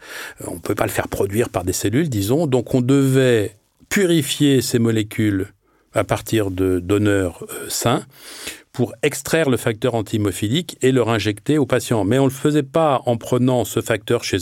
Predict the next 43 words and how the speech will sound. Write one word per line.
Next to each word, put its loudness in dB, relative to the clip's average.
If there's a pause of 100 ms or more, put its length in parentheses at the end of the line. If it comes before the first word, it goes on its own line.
(120)
un 0
patient. -4 (560)
On 2
poulait 2
une 4
centaine 0
de 2
patients -2
pour -4
faire 0
un 0
produit 0
reçu, -2
euh, 0
par -2
les, 0
par -2
l'hémophile. -2 (540)
Donc 0
à 0
chaque 0
fois 2
qu'il 0
recevait 0 (320)
une 0
transfusion 0
de 0
ce -2
produit -2 (100)
anti-hémophilique, -2 (120)
en -2
fait, -6
il, -8 (200)
il, -6 (200)
il, 0 (100)
il 0
recevait 2
l'équivalent 0
de 2
cent, -2 (640)
euh, 2
transfusions 0
sanguines. -4